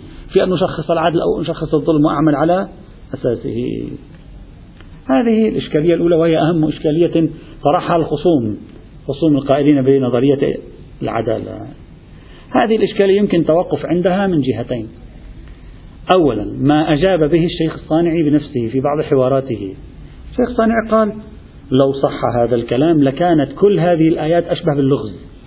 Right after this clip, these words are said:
هذا تعبيره، أشبه باللغز، أح-، أشبه بالأحجية،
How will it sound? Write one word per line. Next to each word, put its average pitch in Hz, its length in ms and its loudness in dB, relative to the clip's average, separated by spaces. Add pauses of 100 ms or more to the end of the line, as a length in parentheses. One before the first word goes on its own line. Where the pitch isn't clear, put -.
(220)
هذا 139 220 2
تعبيره، 120 440 0 (840)
أشبه 208 320 0
باللغز، 151 520 2 (120)
أح-، - 240 -6
أشبه 208 280 -2
بالأحجية، 135 720 -2